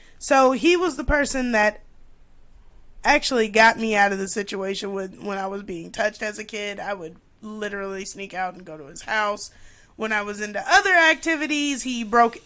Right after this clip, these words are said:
in the house and carried me out. Um, he's always been there. He's a very great guy, and I owe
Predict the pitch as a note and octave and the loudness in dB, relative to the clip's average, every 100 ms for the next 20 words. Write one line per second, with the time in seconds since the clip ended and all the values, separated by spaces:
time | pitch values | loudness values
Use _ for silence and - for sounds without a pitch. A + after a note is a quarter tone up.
0 | - G4 G#4+ F#4 C#4 A3+ G#3+ A3 A#3+ - | 2 4 4 6 6 8 8 8 6 -2
1 | A3 A3+ A3 G#3+ - G#3+ G#3 B3 E4 E4+ | -2 0 0 -2 0 2 2 0 0 2
2 | G#3 G3 - - _ _ _ _ B3 A#3+ | 2 -2 -10 -20 _ _ _ _ 0 2
3 | A3+ G#3+ G3+ - G#3+ C#4+ A#3 A#3 A3+ G#3+ | 2 -2 -6 -10 -2 -2 0 2 4 2
4 | F#3 F#3+ F3 D3 A3 _ _ G#3+ A#3 A3 | -4 -12 -16 -18 -20 _ _ -4 -2 -2
5 | A3 G#3+ G#3 G3+ G#3 G3 G#3+ A3+ G#3+ G3 | -4 -2 -2 -2 -8 -4 0 2 2 0
6 | G3 G3 G3 F#3 F#3+ F3 G3 G3+ G3+ G#3 | -8 -8 -4 -2 -2 -4 -6 -4 -4 -6
7 | G3+ G#3 G3+ | -4 -4 -4